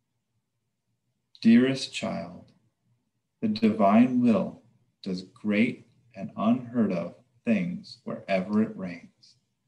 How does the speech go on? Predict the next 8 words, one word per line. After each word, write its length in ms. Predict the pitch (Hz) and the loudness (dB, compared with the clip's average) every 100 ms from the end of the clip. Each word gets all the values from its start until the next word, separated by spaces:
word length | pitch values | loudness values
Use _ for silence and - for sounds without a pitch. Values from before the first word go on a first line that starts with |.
| _ _ _ _ _ _ _ _ _ _ _ _ - | _ _ _ _ _ _ _ _ _ _ _ _ -8
If 140 | 101 | 2
I 160 | 98 123 | 4 4
worked 440 | 120 123 117 - | 4 2 0 -2
many 340 | 98 98 117 127 | 0 4 4 2
prodigies, 880 | - 110 104 92 - 95 - - _ _ _ _ _ _ _ _ _ - - | 0 0 0 -4 -10 -14 -14 -20 _ _ _ _ _ _ _ _ _ -20 -10
it 120 | 113 | -2
was 160 | 107 104 | -2 0
because 800 | 110 98 - 110 92 90 - | -2 -2 0 0 0 -4 -12